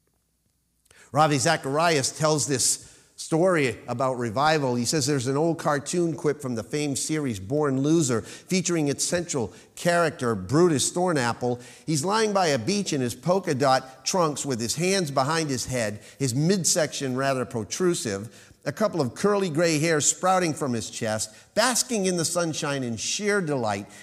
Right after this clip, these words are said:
And he turns to the stranger lying on the beach next to him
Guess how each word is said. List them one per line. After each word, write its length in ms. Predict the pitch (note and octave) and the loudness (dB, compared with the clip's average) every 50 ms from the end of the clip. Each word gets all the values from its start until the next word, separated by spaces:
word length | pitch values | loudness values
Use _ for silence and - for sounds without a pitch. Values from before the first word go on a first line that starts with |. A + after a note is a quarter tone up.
| - D3 | -6 -2
And 100 | E3 E3+ | -2 -2
he 60 | D#3+ | -2
turns 360 | E3 - C4 C#4+ C#4+ C4 - - | -2 -2 -2 -2 -2 -4 -6 -8
to 120 | - F3+ | -8 -6
the 140 | C#3+ C3 B2 | -6 -4 -4
stranger 600 | - - - - G3 F#3 F3+ F3 C#3 A#2+ A2+ A2+ | -6 -6 -4 -4 -2 -2 -2 -2 -2 -4 -4 -4
lying 380 | A#2+ C#3 E3 G3 G3 F#3+ F3+ F3 | -2 -2 0 0 0 0 0 0
on 160 | E3 D#3 C#3+ | 0 0 0
the 60 | B2+ | -2
beach 480 | G2 C3 C3 A#2 A#2 - - - - - - - - _ _ _ _ _ _ _ _ _ _ _ _ _ _ _ _ _ _ _ _ _ _ _ _ _ - | 0 -2 -2 -2 -4 -6 -8 -10 -12 -14 -20 -20 -20 _ _ _ _ _ _ _ _ _ _ _ _ _ _ _ _ _ _ _ _ _ _ _ _ _ -6
next 300 | - D#3 F3+ F3 - - - | -2 -2 -2 0 -2 -2 -2
to 80 | C#3 A#2+ | -2 -4
him 380 | G#2+ A2+ A2 G#2+ G2+ A2 A2+ | -4 -4 -6 -6 -6 -8 -12